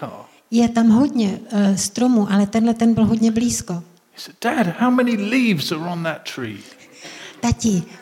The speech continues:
Speaker 2: kolik tam je, eh, listů na tom stromě?“
Speaker 1: You know, and every, of course, every man knows exactly how many leaves are on every tree.
Speaker 2: A samozřejmě, že každý muž ví přesně, kolik tam je listí.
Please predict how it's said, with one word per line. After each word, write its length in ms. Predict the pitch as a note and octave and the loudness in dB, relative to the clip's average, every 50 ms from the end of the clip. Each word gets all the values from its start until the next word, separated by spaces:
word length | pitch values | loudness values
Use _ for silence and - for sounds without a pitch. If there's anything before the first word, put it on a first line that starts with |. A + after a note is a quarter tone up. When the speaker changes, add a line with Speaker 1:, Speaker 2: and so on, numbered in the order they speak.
| - | -4
Speaker 2:
kolik 300 | - A#3+ A#3+ B3+ C4+ C4+ | 0 2 2 2 2 0
tam 220 | - - C4 B3+ C4 | -2 0 4 4 6
je, 240 | B3 A#3 A3 G#3+ G#3 A3+ - - - - - - | 6 6 4 2 0 -2 -8 -14 -20 -20 -12 -6
eh, 260 | G3+ G3+ G3 G3+ - - - | -2 -2 -2 -2 -4 -4 -2
listů 420 | A3 A#3 - - - - - D4+ C#4+ | 0 0 0 0 -2 -2 0 4 4
na 140 | C4 A#3 - | 4 4 4
tom 180 | - F#3 F3 | 4 4 2
stromě?“ 560 | - - - G3 F#3+ F#3 F#3+ F3 E3+ D#3+ E3 - - _ _ _ _ _ _ _ _ _ _ _ _ _ _ _ _ _ _ _ _ _ _ _ _ _ _ _ _ _ - | 2 2 0 0 2 2 2 2 0 -2 -4 -8 -14 _ _ _ _ _ _ _ _ _ _ _ _ _ _ _ _ _ _ _ _ _ _ _ _ _ _ _ _ _ -4
Speaker 1:
You 80 | G3+ F3+ | -2 0
know, 140 | D3 B2+ A#2+ A#2+ C3 | 0 2 0 0 0
and 100 | C#3 C#3 C3 | -2 -2 -2
every, 500 | D3 C3+ B2+ - C3+ B2+ A#2+ A2+ A2+ A2 - - | -2 -4 -4 -4 -4 -4 -4 -4 -4 -6 -8 -10
of 80 | C#3+ - - - | -10 -10 -10 -8
course, 300 | C#3 B2 - - C#3 C3 | -8 -6 -4 -2 -2 -2
every 220 | A#2+ B2+ C3 A#2+ | -2 -2 -2 0
man 520 | A#2+ A#2+ B2 B2+ B2 A2+ G#2+ G#2 A2 A2+ | 0 0 2 2 0 0 0 0 0 0
knows 280 | A2+ A#2 A2+ A2 A2 A#2 | 2 2 0 0 -2 -4
exactly 500 | B2 A#2 - C#3 C3 C3+ - - A#2+ G#2+ | -6 -6 -4 -6 -6 -6 -6 -6 -4 -2
how 160 | F2+ A2+ A2 G#2+ | -2 -2 -2 -2
many 320 | G2+ G#2 G#2+ G#2+ G#2+ G2 | -2 0 0 0 0 0
leaves 380 | G2+ G#2 A2+ A#2 G#2+ F2+ - A2 | 0 0 0 0 -2 -2 -2 -2
are 160 | A#2 G2 G2 | -2 -2 -2
on 180 | G2+ G#2 G#2 G#2+ | -2 -2 0 0
every 260 | A2 G#2+ B2 A#2+ G#2 | -2 -2 -2 -4 -4
tree. 260 | - - - G2+ F#2+ | -4 -4 -6 -4 -4
Speaker 2:
A 60 | - | -4
samozřejmě, 580 | - - A#3 A#3 A#3 A3+ G#3 G#3 G#3 G#3 G#3+ G#3 | -2 0 2 4 4 4 4 4 4 4 4 4
že 140 | F#3+ G3+ G#3 | 4 4 2
každý 340 | G#3 G#3+ G#3 G3 - G#3 G3 | 2 2 0 2 2 2 2
muž 260 | G3+ G#3 G3 - - | 4 2 2 2 0
ví 120 | G3 G3+ F#3+ | 0 -2 -2
přesně, 560 | - - - A3+ G#3+ - - - G3+ F#3 F3 | -4 -4 -4 -2 -2 -4 -4 -2 -2 -4 -2
kolik 300 | - F#3 E3+ F3 E3 - | -2 -2 -2 -2 -2 -4
tam 180 | - F3 E3+ | -4 -2 0
je 100 | F3 E3 E3+ | 0 0 0
listí. 420 | E3+ D#3+ - - - - - - | -2 -4 -6 -8 -10 -12 -16 -20